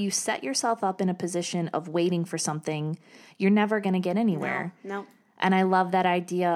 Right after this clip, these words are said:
Speaker 1: of, you know what, this is the opportunity that I have right now.
Speaker 2: Mm-hmm.
Speaker 1: This is the dancer I am, with or without a partner.
Speaker 2: Yeah.
Speaker 1: And I can give that to someone, or I can give it to myself.
Speaker 2: Right.
Speaker 1: And I think that's beautiful.
Speaker 2: We have to look outside of the tradition. We have to look outside of the box.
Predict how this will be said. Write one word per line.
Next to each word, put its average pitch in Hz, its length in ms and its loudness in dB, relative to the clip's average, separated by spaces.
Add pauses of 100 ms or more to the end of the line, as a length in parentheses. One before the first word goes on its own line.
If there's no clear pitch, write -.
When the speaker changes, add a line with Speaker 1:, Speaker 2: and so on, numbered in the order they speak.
(120)
Speaker 1:
of, 165 640 0 (100)
you 175 140 -2
know 170 160 0
what, 165 260 0
this 165 160 -2
is 165 120 -4
the 165 100 -2
opportunity 175 520 -2
that 160 140 0
I 160 40 -4
have 156 200 -4
right 151 160 -4
now. 151 380 -2
Speaker 2:
Mm-hmm. 185 240 -6 (220)
Speaker 1:
This 180 140 -4
is 180 120 -4
the 185 100 -2
dancer 170 380 -4
I 190 80 -2
am, 202 460 -2 (220)
with 190 200 -4
or 180 80 -2
without 180 240 -4
a 175 40 -4
partner. 165 720 -4
Speaker 2:
Yeah. 175 200 -12 (220)
Speaker 1:
And 170 140 -2
I 170 80 -2
can 180 220 -6
give 170 180 -4
that 120 200 -4
to 151 100 -8
someone, 151 560 -6 (340)
or 175 180 0
I 170 80 2
can 170 200 -6
give 156 160 -6
it - 80 -10
to 147 80 -10
myself. 120 440 -8
Speaker 2:
Right. 160 240 -8 (520)
Speaker 1:
And 170 100 2
I 170 60 2
think 165 160 -2
that's 147 180 -4
beautiful. - 400 -8
Speaker 2:
We 214 120 -2
have 208 220 -8
to 196 120 -10
look 180 160 -12
outside 180 440 -10
of 170 200 -14
the 170 120 -16
tradition. 170 600 -12
We 175 80 -12
have 165 140 -14
to 170 100 -16
look 165 100 -14
outside 170 380 -10
of 165 60 -14
the 165 80 -18
box. - 640 -10